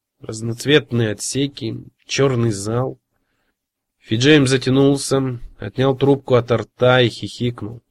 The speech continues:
«Все это придумал молодой Ричард Эйлмор». «Эйлмор?» повторил Кразье. Имя он помнил, но человека едва ли. «Ваш стюарт?» «Точно».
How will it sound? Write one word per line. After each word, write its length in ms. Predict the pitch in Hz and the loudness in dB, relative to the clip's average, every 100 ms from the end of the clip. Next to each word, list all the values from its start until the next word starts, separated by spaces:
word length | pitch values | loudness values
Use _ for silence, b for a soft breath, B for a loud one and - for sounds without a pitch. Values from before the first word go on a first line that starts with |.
| _ _ _ _ _ | _ _ _ _ _
«Все 160 | - | -4
это 180 | 120 120 | 0 2
придумал 380 | 117 123 127 127 | 2 0 2 2
молодой 380 | 123 123 123 127 | 4 2 4 4
Ричард 500 | 120 117 123 117 - | 2 0 0 -2 -4
Эйлмор». 640 | - 151 127 113 - - _ _ _ _ _ _ _ | 0 4 4 2 -10 -16 _ _ _ _ _ _ _
«Эйлмор?» 640 | 104 107 139 170 190 123 - _ _ | -6 2 4 4 2 -2 -8 _ _
повторил 380 | - - 107 107 | -14 -10 -8 -8
Кразье. 540 | 110 107 104 104 101 _ _ _ _ _ | -4 -4 -4 -10 -12 _ _ _ _ _
Имя 480 | 113 131 156 170 - | -4 -2 0 0 0
он 220 | 165 180 | -2 -2
помнил, 720 | - - 156 113 120 - - _ | -4 2 2 2 -4 -16 -20 _
но 160 | 117 117 | -2 -2
человека 760 | - 120 113 113 113 139 - | 0 0 2 2 2 0 0
едва 520 | 139 143 131 101 98 | 0 0 0 0 -2
ли. 220 | 101 98 95 _ _ _ _ _ _ | -4 -8 -12 _ _ _ _ _ _
«Ваш 340 | 107 113 110 | -6 -6 -6
стюарт?» 420 | - - 170 147 - _ _ _ _ _ _ | -6 2 2 2 -2 _ _ _ _ _ _
«Точно». 520 | - - - 123 - | 2 2 -2 -8 -18